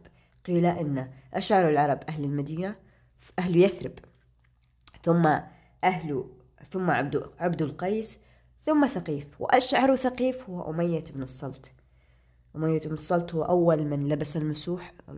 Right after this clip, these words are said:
تعبدًا لله، هو أول من حرم الخمر على نفسه، هو نبذ عبادة الأصنام، هو أقرب ما يكون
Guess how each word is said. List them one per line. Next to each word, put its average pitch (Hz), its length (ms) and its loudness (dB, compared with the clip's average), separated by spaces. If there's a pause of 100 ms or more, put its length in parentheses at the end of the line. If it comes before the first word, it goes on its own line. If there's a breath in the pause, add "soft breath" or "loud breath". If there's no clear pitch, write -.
(920)
تعبدًا 147 540 0
لله، 143 460 -6 (320 soft breath)
هو 190 180 4
أول 175 360 4
من 143 260 -2 (160)
حرم 175 440 0
الخمر 165 400 -2
على 156 200 -2
نفسه، 170 460 -6 (280 loud breath)
هو 170 300 6 (160)
نبذ 175 440 4
عبادة 160 580 -2
الأصنام، 165 520 -8 (920 soft breath)
هو 262 440 4 (540)
أقرب 233 280 6
ما 214 180 4
يكون 240 460 2